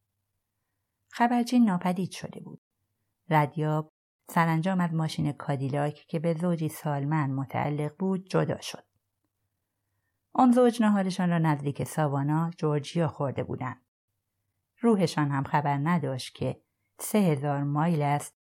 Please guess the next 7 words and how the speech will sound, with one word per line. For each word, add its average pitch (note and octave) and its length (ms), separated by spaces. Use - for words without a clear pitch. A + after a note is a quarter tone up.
سیستم‌های G3+ 640
کامپیوتری D#3+ 680
اف C#3+ 260
بی C#3 140
آی C#3 160
ردیابیشان D3 800
می‌کنند. C3 560